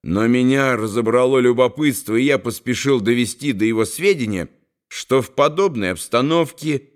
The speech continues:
при стольких неразгаданных убийствах, любая странность в поведении монахов и моя забота, и что я обязательно обо всём доложу Вильгельму.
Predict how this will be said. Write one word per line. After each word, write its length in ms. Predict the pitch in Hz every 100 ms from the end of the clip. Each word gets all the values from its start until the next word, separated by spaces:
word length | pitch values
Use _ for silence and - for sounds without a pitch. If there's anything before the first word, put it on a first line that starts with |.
| _ _ -
при 180 | 120 131
стольких 600 | - 170 160 127 143 135
неразгаданных 960 | 143 139 139 120 165 180 107 104 101 131
убийствах, 800 | 135 202 208 - 117 92 - - _ _ -
любая 640 | 95 127 135 151 147 139
странность 840 | - - 160 202 233 151 98 -
в 60 | -
поведении 640 | 117 117 107 113 104 107
монахов 760 | 107 113 110 98 - 90 - _ _ _ _ -
и 100 | 107
моя 420 | 110 127 165 185
забота, 680 | 113 107 95 90 85 - 71 _ -
и 100 | 107
что 220 | 98 123
я 180 | 135 135
обязательно 800 | 127 131 127 180 214 - 120 110
обо 220 | 104 107
всём 320 | - 110 107
доложу 440 | 95 117 120 123 202
Вильгельму. 960 | 143 101 82 107 120 120 120 123 95